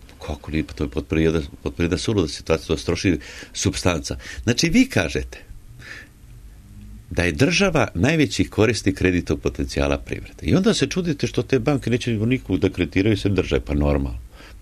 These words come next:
Država kakva je daje, ona je najbolji dužnik, jel tako? I vi imate državu koja je prazni kreditni potencijal,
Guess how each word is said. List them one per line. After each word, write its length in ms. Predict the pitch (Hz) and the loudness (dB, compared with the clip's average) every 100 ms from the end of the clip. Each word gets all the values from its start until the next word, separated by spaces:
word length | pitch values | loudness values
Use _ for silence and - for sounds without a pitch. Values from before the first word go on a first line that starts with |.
| - - - - - | -20 -8 -6 -4 -2
Država 320 | 80 113 107 | 2 2 2
kakva 340 | 95 92 113 | 0 2 2
je 100 | 85 | 2
daje, 360 | 69 117 135 113 - - | 4 2 2 0 -6 0
ona 200 | 85 92 | 4 6
je 60 | |
najbolji 400 | 87 98 82 80 73 | 6 4 4 4 4
dužnik, 440 | 71 60 58 - | 2 -2 -4 -2
jel 100 | 69 | -2
tako? 300 | - 57 - - - - - - - - | -2 -6 -10 -16 -16 -16 -14 -12 -8 2
I 140 | 92 | 4
vi 160 | 147 214 | 8 8
imate 360 | 214 220 151 107 - - | 8 6 4 2 -2 -2
državu 360 | 87 143 170 190 | 4 4 4 2
koja 160 | 143 120 | 4 4
je 60 | |
prazni 400 | 98 175 185 123 | 4 2 2 2
kreditni 380 | 101 135 139 127 | 4 4 2 0
potencijal, 680 | - 98 87 78 143 185 92 | 2 2 2 2 4 4 2